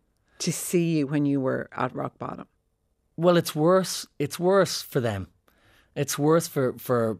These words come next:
Speaker 2: your, for your mum, your dad, your brother, your sister. You know, if, uh, many people, especially in my area, it's a tight-knit area in Tallaght, many people were a, a rock for them and very supportive. But,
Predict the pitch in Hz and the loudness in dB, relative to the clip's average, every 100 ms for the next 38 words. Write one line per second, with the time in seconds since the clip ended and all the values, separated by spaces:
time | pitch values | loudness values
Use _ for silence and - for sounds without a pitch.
0 | - 120 113 110 - - - _ _ _ | -6 -2 -2 -2 -8 -20 -20 _ _ _
1 | - 123 113 107 113 123 123 110 98 120 | -6 0 2 2 2 2 0 0 0 2
2 | 120 123 - 113 107 123 113 110 101 131 | 2 0 -2 -8 -2 -2 0 -2 -2 -4
3 | 120 131 120 120 117 117 - 104 - - | -4 -4 -2 0 0 0 -4 -8 -10 -20
4 | - - _ 127 123 113 - - _ _ | -20 -20 _ 2 2 2 -2 -8 _ _
5 | 180 147 147 160 165 160 151 139 131 120 | -4 2 4 4 2 2 0 2 2 0
6 | - _ _ 127 - 180 165 143 127 113 | -4 _ _ -6 4 4 4 2 2 2
7 | 117 135 165 175 - 135 139 127 120 120 | 4 4 4 2 0 -2 0 0 0 -2
8 | 117 131 139 135 127 - 135 135 135 - | 2 2 4 2 0 0 2 2 0 -6
9 | - - _ 135 131 127 - 131 131 113 | -20 -20 _ 0 2 2 0 0 0 0
10 | 117 110 104 _ _ 117 110 117 117 131 | 2 2 0 _ _ -4 -2 0 2 2
11 | - 147 135 143 143 - 117 117 113 104 | 0 -2 0 0 -4 -8 -4 -2 -2 -2
12 | 107 117 113 131 120 - 123 | -4 -2 -2 -2 -6 -2 -2